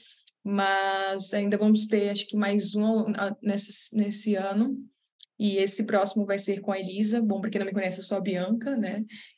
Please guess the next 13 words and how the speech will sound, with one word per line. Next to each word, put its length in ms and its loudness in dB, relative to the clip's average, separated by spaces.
E 640 -4
quem 120 -6
tá 100 0
aí 160 -2
ouvindo, 500 -2
comecei 400 2
esse 160 0
podcast 720 2
em 160 -4
dois 220 2
mil 160 -2
e 120 -2
vinte 640 0